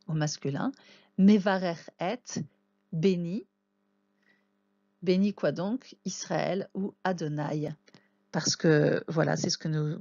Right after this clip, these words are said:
pouvons dire à partir de ces mots. J'aurais bien mis at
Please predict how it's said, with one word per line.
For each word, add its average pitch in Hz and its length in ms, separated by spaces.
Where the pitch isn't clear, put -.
pouvons 196 340
dire 180 240
à 156 60
partir 165 340
de 156 100
ces 147 160
mots. 202 220
J'aurais 185 300
bien 214 260
mis 233 240
at 214 220